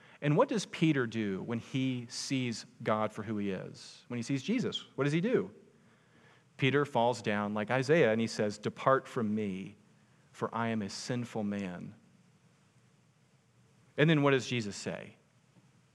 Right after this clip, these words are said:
You know what Jesus says? He says, "Don't be afraid. You're not gonna be fishing for fish anymore. You're gonna be fishing for men." You see, what happens is when we are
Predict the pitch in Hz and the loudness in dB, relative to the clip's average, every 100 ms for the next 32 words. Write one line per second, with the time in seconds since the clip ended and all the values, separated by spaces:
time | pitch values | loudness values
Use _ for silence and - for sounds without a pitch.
0 | _ _ _ _ _ _ _ _ _ _ | _ _ _ _ _ _ _ _ _ _
1 | _ _ _ _ _ _ _ _ _ _ | _ _ _ _ _ _ _ _ _ _
2 | - 139 135 143 143 - 147 170 - - | -4 -4 -2 -4 -6 -6 -8 -10 -14 -16
3 | _ _ _ _ - 123 151 175 196 185 | _ _ _ _ -4 0 4 6 6 2
4 | - 117 98 95 98 - - 117 135 156 | 2 0 0 -2 -6 -12 -2 2 4 2
5 | 139 120 - 135 - 113 104 113 110 104 | 0 -2 -2 -2 -2 -4 -4 -6 -4 -4
6 | 95 87 - - - _ _ _ _ _ | -6 -8 -10 -14 -18 _ _ _ _ _
7 | 110 120 107 - 117 117 101 98 95 95 | -4 -2 -4 -4 -4 -4 -6 -6 -6 -6
8 | 85 82 - _ _ _ _ _ _ _ | -8 -14 -20 _ _ _ _ _ _ _
9 | _ _ _ _ _ _ _ - _ _ | _ _ _ _ _ _ _ -20 _ _
10 | _ _ - 131 196 175 180 220 165 131 | _ _ -8 2 6 8 6 6 2 2
11 | 131 143 151 143 127 120 110 | 2 2 2 2 2 2 2